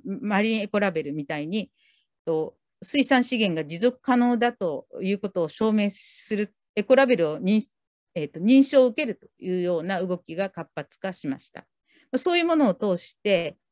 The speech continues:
えー、あるいはそういう持続可能だということが非常に価値を持つんだということ、これを進め-、推し進めることによって、まあ、あの、業界の方も付加価値をつける。から、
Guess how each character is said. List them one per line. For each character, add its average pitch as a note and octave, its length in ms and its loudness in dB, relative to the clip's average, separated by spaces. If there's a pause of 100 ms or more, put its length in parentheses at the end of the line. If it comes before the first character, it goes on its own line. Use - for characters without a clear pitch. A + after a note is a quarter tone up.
(440)
え F#3+ 80 2
ー、 E3+ 340 2 (200)
あ G3+ 100 0
る A3+ 60 0
い - 20 0
は F#3 80 2
そ C#4+ 360 2
う C#4 60 4
い C#4 120 4
う C4 160 -2
持 G#3 140 -2
続 C#4 280 -2
可 C#4+ 120 0
能 C4+ 240 2
だ C4+ 180 -2
と A3 100 -4
い G3 60 -2
う F3 40 -8
こ F3 60 -10
と E3+ 60 -4
が D#3+ 60 -6
非 F#3+ 140 -2
常 B3+ 100 4
に B3+ 100 2
価 D#4+ 140 -4
値 D4 140 -4
を G#3 60 2
持 F#3+ 140 0
つ F3+ 160 -8
ん D3 120 -4
だ F3+ 260 -4 (140)
と D#3+ 80 -10
い F3+ 240 -2
う F3 160 -6
こ F3 100 -2
と、 - 260 -6 (400)
こ C#4+ 100 -2
れ C#4+ 100 2
を C#4+ 100 8
進 C4+ 260 -2
め-、 C#4+ 80 4 (180)
推 A#3+ 40 -4
し - 400 -8
進 C#4 340 -2
め C#4 140 6
る A#3+ 100 0
こ F#3 120 -4
と E3+ 120 -6
に D#3 100 -4
よ C#3 100 -4
っ - 40 -12 (140)
て、 F3 240 0 (320)
ま B3 100 4
あ、 - 40 6
あ G#3+ 40 4
の、 F#3 380 2
業 B3 160 4
界 B3+ 180 2
の A#3+ 100 0
方 A#3 240 -4
も A3+ 400 -2
付 - 140 -20
加 F#3+ 100 0
価 F#3+ 140 -2
値 F#3+ 120 -6
を D#3 40 -2
つ - 160 -20
け C#3+ 160 -6
る。 - 160 -14 (540)
か A#3 100 0
ら、 A3+ 220 2